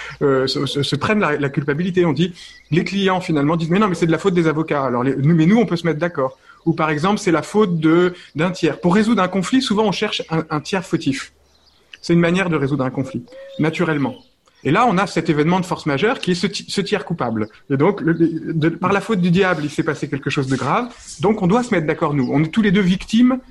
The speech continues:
d'un événement extérieur. Donc ça, c'est un élément de rapprochement qui est important dans le cadre du conflit. Après, dans le cadre du conflit, souvent, ce que je, moi, l'impression que j'ai, c'est que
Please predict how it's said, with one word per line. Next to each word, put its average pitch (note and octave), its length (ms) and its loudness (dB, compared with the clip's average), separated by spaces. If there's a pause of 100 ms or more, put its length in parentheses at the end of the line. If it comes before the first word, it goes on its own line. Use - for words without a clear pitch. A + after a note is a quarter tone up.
(180)
d'un E3+ 180 2
événement F3+ 380 2
extérieur. C#3 500 -2 (140)
Donc C#3 180 -2
ça, A3+ 140 -2
c'est D3+ 240 -4 (400)
un D3 100 0
élément E3+ 260 2
de E3 60 2
rapprochement F#3 560 0
qui - 180 -6
est D3 40 2
important D#3 420 -4
dans D3 80 0
le C3+ 80 0
cadre C#3 160 -4
du C3+ 80 -6
conflit. C3 320 -8 (460)
Après, A#3 320 -2
dans F#3 100 0
le C#3+ 60 -2
cadre G3+ 160 -4
du F3+ 80 -4
conflit, G3+ 340 0
souvent, E3+ 300 -2
ce F3 100 -6
que E3 80 0
je, C#3+ 140 -2
moi, C#3 420 2
l'impression D#3+ 400 -2
que C#3+ 80 -2
j'ai, A3+ 140 0
c'est F3 140 -4
que D3 180 0